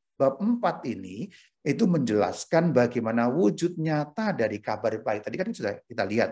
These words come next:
ya, kabar baik. Nah, wujudnya apa? Lukas empat ayat tiga lima, "Setan keluar dari orang."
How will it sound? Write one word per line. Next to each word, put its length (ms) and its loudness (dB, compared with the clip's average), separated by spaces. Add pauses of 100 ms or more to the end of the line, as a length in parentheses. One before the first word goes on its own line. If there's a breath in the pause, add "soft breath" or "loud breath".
ya, 80 -10 (320 soft breath)
kabar 260 2
baik. 300 0 (160)
Nah, 80 -6
wujudnya 480 2
apa? 260 0 (640)
Lukas 320 0
empat 340 -2
ayat 220 -2
tiga 240 -2
lima, 560 -6
"Setan 720 2
keluar 800 2
dari 240 -2
orang." 540 0